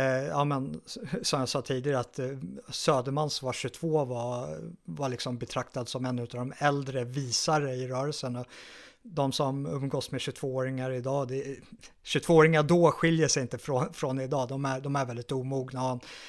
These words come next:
väldigt, eh, naiv syn på hur saker och ting ska lösas. Och det, det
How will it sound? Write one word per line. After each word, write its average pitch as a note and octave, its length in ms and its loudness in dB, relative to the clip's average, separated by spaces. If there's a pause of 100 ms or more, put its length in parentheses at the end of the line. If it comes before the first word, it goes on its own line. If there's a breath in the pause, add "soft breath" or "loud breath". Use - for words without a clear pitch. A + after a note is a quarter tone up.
(140 loud breath)
väldigt, B2+ 600 -2
eh, C3 200 0
naiv C#3+ 380 2
syn C#3+ 400 -2
på B2+ 160 -6
hur B2+ 80 -2
saker B2+ 320 -4
och A#2+ 60 -8
ting B2 220 -6
ska B2 260 -6
lösas. C3+ 640 0
Och D3+ 200 -4 (1000 soft breath)
det, D#3 240 2
det D#3 120 0